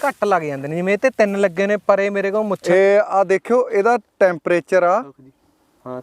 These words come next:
Speaker 3: ਤੇਤੀ।
Speaker 2: ਰੀਡਿੰਗ ਸਤਾਰਾਂ ਡਿਗਰੀ ਤੇ ਆ ਗਿਆ, ਸਤਾਰਾਂ ਡਿਗਰੀ ਤੇ। ਇੱਕ ਗੱਲ ਮੈਨੂੰ ਜਾਂਦੇ ਜਾਂਦੇ ਹੋਰ ਦੱਸੋ ਅਮਨ, ਸੁਣਿਆ ਮਤਲਬ ਕਿਹੜਾ ਕਿਹੜਾ ਆਲੂ ਆ ਜਿਹੜਾ ਆਪਾਂ ਸਟੋਰ ਐਵੇਂ ਕਰ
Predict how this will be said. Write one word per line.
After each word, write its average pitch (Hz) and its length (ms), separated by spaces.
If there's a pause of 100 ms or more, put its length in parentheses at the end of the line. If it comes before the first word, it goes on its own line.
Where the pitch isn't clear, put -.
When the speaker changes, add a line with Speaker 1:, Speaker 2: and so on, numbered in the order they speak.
Speaker 3:
ਤੇਤੀ। 151 360 (220)
Speaker 2:
ਰੀਡਿੰਗ 214 360 (840)
ਸਤਾਰਾਂ 202 540
ਡਿਗਰੀ 196 280
ਤੇ 202 180
ਆ 165 160
ਗਿਆ, 160 220 (1080)
ਸਤਾਰਾਂ 170 440
ਡਿਗਰੀ 131 300
ਤੇ। 107 120
ਇੱਕ - 260
ਗੱਲ 392 140
ਮੈਨੂੰ 349 200
ਜਾਂਦੇ 196 280
ਜਾਂਦੇ 151 240
ਹੋਰ 139 220
ਦੱਸੋ 107 320
ਅਮਨ, 135 180 (1200)
ਸੁਣਿਆ 370 400
ਮਤਲਬ 349 340 (120)
ਕਿਹੜਾ 392 340
ਕਿਹੜਾ 349 260
ਆਲੂ 208 500
ਆ 151 100
ਜਿਹੜਾ 175 200
ਆਪਾਂ 208 200
ਸਟੋਰ 180 540
ਐਵੇਂ 180 280 (100)
ਕਰ 165 200